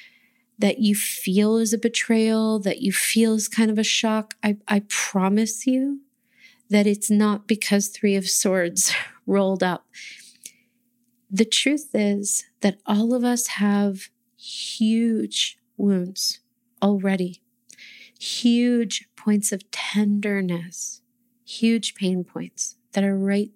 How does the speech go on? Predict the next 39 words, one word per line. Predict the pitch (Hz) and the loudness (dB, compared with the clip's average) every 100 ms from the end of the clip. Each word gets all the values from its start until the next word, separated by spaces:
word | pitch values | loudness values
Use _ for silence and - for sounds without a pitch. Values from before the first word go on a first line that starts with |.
| - | -6
there. | 185 175 175 _ _ _ _ _ _ _ _ _ - | -4 -2 -6 _ _ _ _ _ _ _ _ _ -4
Places | 214 202 - 196 | 0 2 0 -4
of | 196 | -4
sensitivity, | - 196 196 190 - - 214 220 220 214 208 | -2 0 0 -4 -6 -2 2 2 2 2 2
places | 208 - 202 196 208 202 | -2 -2 -2 0 0 -2
where | 196 190 | -2 -2
we | 190 | -2
were | 175 175 - | -2 -4 -4
bullied, | 208 214 214 214 208 208 | -2 0 2 2 0 -4
places | - 196 - 190 - | -6 -4 -2 -4 -2
where | 190 185 185 - - - _ _ _ - | 0 0 -2 -12 -20 -20 _ _ _ 0
we | 196 208 | 2 2
get | 220 214 | 0 -2
down | 214 208 240 | 0 0 2
on | 254 | 2
ourselves, | 202 170 - 190 - - | 0 -2 -4 -4 -6 -2
where | 196 | 0
we, | 196 190 _ | 2 0 _
where | - 196 | -2 0
we | 196 | 2
lock | 196 185 185 196 196 - | 2 0 0 -2 -4 -6
into | 220 202 196 | -2 -2 0
shame, | 196 - 190 208 208 - _ - | -2 -2 0 0 0 -6 _ -4
where | 202 | 2
we | 208 | 2
lock | 196 185 - | 2 -2 0
into | 208 208 - 214 | 0 0 0 2
a | 208 | 2
story | 208 - 196 214 214 185 | 0 0 0 0 0 -2
of, | 160 | -4
like, | 165 160 - | -6 -6 -4
this | 185 - | -2 -2
person, | - 214 - 214 202 - | 0 -2 2 0 0 -2
I'm | 185 190 | 0 0
a | 202 | 2
victim, | 214 220 196 175 - | 0 -2 -4 -4 -6
or | 180 - | -10 -4
I'm | 185 190 190 | -2 0 2
the, | 196 196 | 2 0